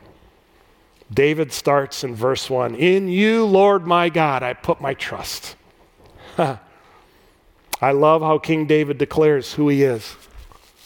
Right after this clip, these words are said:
and what his attentions are from the very beginning. "In you, Lord my God, I put my trust." You may be familiar with, uh,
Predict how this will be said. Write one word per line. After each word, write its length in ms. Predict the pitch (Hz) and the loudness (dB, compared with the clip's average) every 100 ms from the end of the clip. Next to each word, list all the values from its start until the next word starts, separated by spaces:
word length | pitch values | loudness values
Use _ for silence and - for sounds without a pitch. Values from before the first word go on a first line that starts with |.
| - _ _ - | -20 _ _ -6
and 160 | 131 127 | -2 2
what 160 | 156 | 2
his 220 | 156 151 | 2 -2
attentions 600 | 151 - 160 143 - 151 | -4 -2 -4 -2 -4 -4
are 280 | 139 143 131 | -2 -2 -2
from 180 | 123 131 | -6 -8
the 80 | 123 | -6
very 300 | 123 127 131 | -2 0 0
beginning. 540 | 123 117 113 110 95 - | -2 -4 -4 -6 -12 -8
"In 300 | 139 151 147 | -4 -2 -2
you, 320 | 139 170 190 190 | -2 -2 0 0
Lord 440 | 165 151 170 165 | 0 2 2 0
my 280 | 147 151 147 | -2 -2 -2
God, 420 | 135 135 107 101 - _ _ _ _ _ _ | 0 0 -2 -8 -16 _ _ _ _ _ _
I 140 | - 113 | -6 -6
put 320 | - - 160 | -6 -6 -2
my 160 | 147 | -4
trust." 480 | 139 - 95 - - - _ - - - - _ | -4 -10 -10 -12 -14 -18 _ -20 -20 -20 -20 _
You 120 | 120 | -4
may 160 | 131 151 | 0 0
be 160 | 156 147 | 0 -4
familiar 640 | - 139 147 147 147 143 | -4 0 2 2 2 0
with, 240 | 131 - | -2 -2
uh, 240 | 127 123 | -2 -2